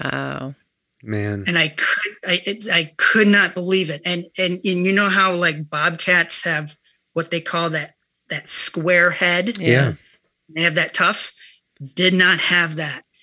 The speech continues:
Speaker 3: Had what is called, um, what I call, like, like a s-, like a, like a, a scully skull, where the skin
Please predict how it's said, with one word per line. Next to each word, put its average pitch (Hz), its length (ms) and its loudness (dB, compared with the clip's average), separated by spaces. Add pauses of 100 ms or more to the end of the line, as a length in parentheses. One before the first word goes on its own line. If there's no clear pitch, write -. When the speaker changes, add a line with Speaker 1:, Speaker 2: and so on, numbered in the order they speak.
(240)
Speaker 3:
Had 180 460 4
what 180 380 -2
is 175 200 0
called, 175 560 0 (100)
um, 165 360 -8
what 185 360 -4
I 165 140 2
call, 180 360 -4
like, 156 280 -6 (640)
like 143 200 -10
a - 40 -2
s-, - 340 2 (640)
like 151 220 -6
a, 143 160 -12 (120)
like 147 220 -8
a, 135 220 -10 (280)
a - 60 -10
scully 190 840 2 (160)
skull, 151 560 -2
where 170 220 2
the 147 160 -6
skin 202 580 2